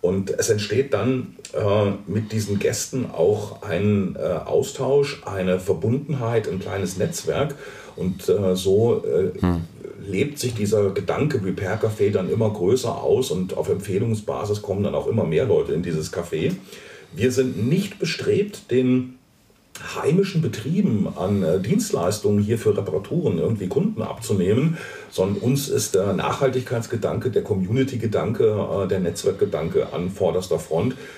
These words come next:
Speaker 1: Wir suchen eher nach, äh, Partnern, äh, für zum Beispiel Ersatzteilbestellungen et cetera, um da für unsere Gäste was zu erreichen.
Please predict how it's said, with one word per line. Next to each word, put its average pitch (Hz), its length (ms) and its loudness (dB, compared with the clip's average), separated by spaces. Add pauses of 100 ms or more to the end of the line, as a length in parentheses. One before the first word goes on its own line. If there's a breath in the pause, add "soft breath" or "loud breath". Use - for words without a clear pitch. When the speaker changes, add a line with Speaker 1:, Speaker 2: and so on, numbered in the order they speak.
(100)
Speaker 1:
Wir 101 140 2
suchen 104 400 -2
eher 107 500 2 (120)
nach, 92 440 0
äh, 85 220 4
Partnern, 101 720 0
äh, 82 280 4
für 104 180 0
zum 101 140 0
Beispiel - 320 0
Ersatzteilbestellungen 95 1000 0
et 78 140 2
cetera, 95 520 2 (340 loud breath)
um 92 160 2
da 82 400 2
für 98 140 -2
unsere 98 280 2
Gäste - 680 2
was 85 260 -4
zu - 120 0
erreichen. 80 540 0